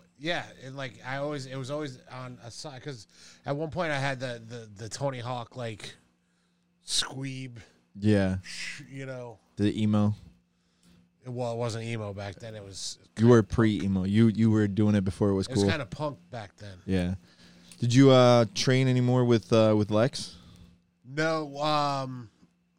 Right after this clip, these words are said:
Speaker 2: So last week, for people that
Speaker 1: Yeah.
Speaker 2: don't know, 'cause we didn't get to record
Speaker 1: He
Speaker 2: a
Speaker 1: le-, he left
Speaker 2: podcast
Speaker 1: this
Speaker 2: last week.
Speaker 1: week.
Speaker 2: Yeah. We
Speaker 1: Oh, yeah, yeah, I
Speaker 2: trained,
Speaker 1: went,
Speaker 2: uh,
Speaker 1: I went last week. You weren't
Speaker 2: yeah.
Speaker 1: there last
Speaker 2: No.
Speaker 1: week.
Speaker 2: So
Speaker 1: Two
Speaker 2: last
Speaker 1: weeks ago, we were there.
Speaker 2: What are you talking about? I trained with you last week with
Speaker 1: No, that
Speaker 2: Lex.
Speaker 1: was two weeks ago.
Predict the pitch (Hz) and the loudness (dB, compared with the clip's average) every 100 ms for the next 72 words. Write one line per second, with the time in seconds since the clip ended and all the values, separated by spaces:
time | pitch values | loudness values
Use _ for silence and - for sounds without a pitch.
0 | _ _ _ _ - 135 127 139 156 - | _ _ _ _ 2 4 6 8 6 6
1 | 123 120 104 - 117 107 - 113 107 107 | 6 6 4 2 4 4 4 4 4 6
2 | 107 110 110 107 - 110 117 120 113 113 | 6 6 4 2 0 0 2 2 0 -2
3 | 104 - 113 104 101 101 98 95 92 - | -4 2 2 4 2 2 2 0 -2 -4
4 | 92 85 - - - 104 95 - - - | -6 -6 -18 -12 0 0 0 -6 -20 -20
5 | - - 135 - 143 151 151 147 135 120 | -6 4 4 6 4 6 8 8 8 6
6 | 107 151 165 147 143 131 131 101 123 127 | 4 0 -6 -6 -6 -8 -14 -16 -12 -6
7 | 95 82 87 101 101 113 101 95 - _ | -2 -2 -4 -4 4 6 4 2 -10 _
8 | - 127 120 131 143 123 110 110 110 101 | 0 4 6 6 6 2 -10 -10 -12 -12
9 | 104 98 98 98 95 - _ _ - 143 | -16 -18 -16 -14 -14 -16 _ _ -6 -2
10 | 185 147 107 - 107 113 135 131 131 135 | 0 2 0 0 -2 -2 0 0 2 0
11 | 139 139 107 95 95 123 120 - - 127 | 0 0 -2 -2 -2 -2 -4 -8 -10 -12
12 | 113 110 | -12 -16